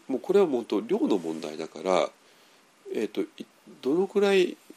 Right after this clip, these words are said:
までだったらもう致命的で、もう早速もう、あの、一気に立ち退かなきゃいけないの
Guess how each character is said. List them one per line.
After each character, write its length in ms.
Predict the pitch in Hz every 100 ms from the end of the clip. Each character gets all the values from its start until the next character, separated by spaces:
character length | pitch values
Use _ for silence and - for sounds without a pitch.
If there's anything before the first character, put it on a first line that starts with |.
| - - - - - - -
ま 120 | 180
で 80 | 165
だ 60 | 156
っ 40 |
た 140 | -
ら 60 | 196
も 100 | 127
う 20 |
致 220 | - 104
命 160 | 95 90
的 300 | - 90 92
で、 360 | 101 95 82 - - _
も 80 | -
う 20 |
早 140 | - 95
速 280 | - - 101 90
も 240 | 90 71
う、 80 | - - - - _ 92
あ 100 | 80
の、 240 | 73 71 - - 50 50 - - - - - - - - _ -
一 100 | -
気 100 | 92
に 40 |
立 180 | - 85
ち 120 | -
退 100 | 80
か 80 | 73
な 60 | 69
き 20 |
ゃ 20 |
い 40 | 52 -
け 120 | 87
な 80 | 85
い 40 |
の 160 | 73